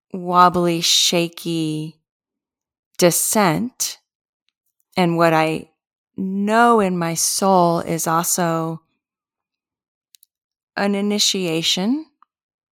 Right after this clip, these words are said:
and I don't quite know into what yet,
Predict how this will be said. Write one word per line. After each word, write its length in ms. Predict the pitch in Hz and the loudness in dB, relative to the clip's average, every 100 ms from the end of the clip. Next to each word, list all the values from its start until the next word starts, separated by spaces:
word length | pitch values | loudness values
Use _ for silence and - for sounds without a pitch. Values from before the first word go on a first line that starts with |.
| _ _ _ - | _ _ _ -14
and 100 | 190 | -10
I 80 | 170 | -6
don't 320 | 170 175 - | 0 0 0
quite 360 | - - 175 - | -6 -2 -2 0
know 240 | 170 165 | 0 0
into 420 | - 165 - - | 0 -4 -4 -6
what 400 | 160 156 156 - _ | -4 -2 -2 -4 _
yet, 420 | 185 165 160 240 | -12 -4 -2 -2